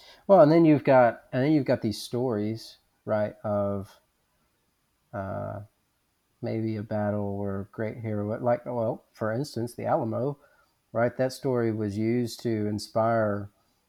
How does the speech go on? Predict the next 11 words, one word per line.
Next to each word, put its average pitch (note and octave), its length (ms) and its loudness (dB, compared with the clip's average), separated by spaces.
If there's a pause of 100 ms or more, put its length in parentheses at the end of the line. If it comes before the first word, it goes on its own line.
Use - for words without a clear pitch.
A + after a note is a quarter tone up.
the A2+ 60 -6
soldiers A#2 500 -2
at G#2+ 160 -4
San A2+ 260 0
Jacinto A#2 720 -2 (320)
to A2+ 100 -6
go A#2 240 0
on B2+ 260 2
and, A2 380 -2 (260)
you C3 80 -2
know, A2 280 -2